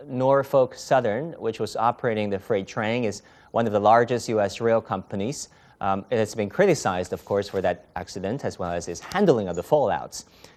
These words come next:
Some reports say that the company ignored mechanical failures before the derailment, and some say it was lobbying even, uh, to get a safety proposal thrown out.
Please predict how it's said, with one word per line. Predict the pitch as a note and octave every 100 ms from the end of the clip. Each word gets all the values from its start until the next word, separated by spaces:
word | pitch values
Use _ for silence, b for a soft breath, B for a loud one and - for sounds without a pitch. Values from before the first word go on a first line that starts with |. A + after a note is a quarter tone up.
| b -
Some | B2
reports | A2+ G2+ A#2 G#2+
say | - A2
that | G#2 G2
the |
company | F#2+ A#2 G2+ A2+
ignored | G#2 G#2 A2+ B2+ B2 A#2+ -
mechanical | G2+ F#2+ A2+ G#2+ F2+ F2
failures | - C3 C3 C3 B2 B2 B2 - b b b
before | G#2+ - A2+
the | G2+
derailment, | F#2+ F#2 B2 C3 B2+ B2+ B2
and | G#2+ G2+
some | A#2 G#2+
say | - G#2
it | G2+
was | G2
lobbying | F#2 F#2 A#2 C#3 C#3 C#3+ C#3+
even, | C#3 C3+ C#3+ C#3 b b b
uh, | -
to | F2+
get | G#2 G#2
a | F#2
safety | - C3 - C3+
proposal | B2+ A2+ B2+ A#2 A#2
thrown | - C3 A#2+
out. | A#2+ B2+